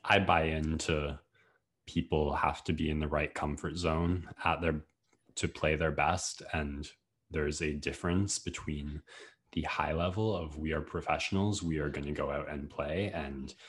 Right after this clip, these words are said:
the ceiling of "this is a really great group, group of guys, we love it here, and we can just have so much faith, comfort, and have fun out there." And that's what I think you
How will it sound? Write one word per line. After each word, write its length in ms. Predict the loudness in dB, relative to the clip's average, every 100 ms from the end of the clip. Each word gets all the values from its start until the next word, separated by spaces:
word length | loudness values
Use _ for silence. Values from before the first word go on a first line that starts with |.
| -20 _ _
the 120 | -8 -2
ceiling 760 | 0 4 4 4 6 6 4
of 540 | 0 -2 -2 -8 -12 -16 -20 -20 -20 -20 _ -4
"this 220 | 0 2
is 120 | 2
a 80 | 2
really 280 | 2 0 2
great 280 | 2 0
group, 180 | 0 -4
group 320 | -2 -2 -2
of 120 | -4 -2
guys, 560 | 0 4 4 4 0
we 380 | -2 -2 -2 -4 -2
love 220 | 0 2
it 140 | 0 4
here, 400 | 6 8 6 0 -14 -16 -18 _ -6
and 460 | -2 -2 -4 -8 -12 _ _
we 180 | -2 -2
can 260 | 0 0 0
just 260 | -2 -2
have 240 | 0 -2 0
so 220 | 2 4
much 340 | 2 0 -6 -4
faith, 340 | 0 0 -2
comfort, 400 | -2 -2 0 0 0
and 260 | -4 -4
have 220 | -4 -4
fun 220 | 0 0 0
out 140 | -4
there." 200 | -2 -2
And 260 | -2 -4 -2
that's 320 | -4 -4 -2
what 140 | 0
I 100 | 0
think 340 | 0 -4 -4 -6
you 220 | -6